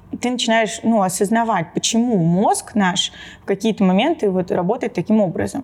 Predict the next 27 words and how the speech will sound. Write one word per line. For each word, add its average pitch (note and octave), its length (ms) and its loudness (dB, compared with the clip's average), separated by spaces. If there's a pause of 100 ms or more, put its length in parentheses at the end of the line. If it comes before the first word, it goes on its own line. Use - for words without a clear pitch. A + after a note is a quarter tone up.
И G3 160 2
чё A#3 160 -2
мне A#3 140 0
понравилось, A#3 460 2
там F#3+ 160 0
тоже F#3+ 240 0
есть F3+ 240 0
и F#3 40 0
на F3 100 4
Netflix B3+ 560 0
документальный G#3+ 680 0
сериал G3 340 0
про F#3 240 -2
это, F3+ 320 -4 (460)
а, F#3+ 500 2
что G#3+ 320 0
у A3 140 0
кажд-, A#3+ 320 -2
каждый G3+ 220 0
ребёнок A#3+ 460 0
в - 80 -18
целом, C#4 540 0
он, A3 260 0
э, G3 220 4
с F3+ 80 2
детства F#3+ 880 0
очень, F#3+ 540 0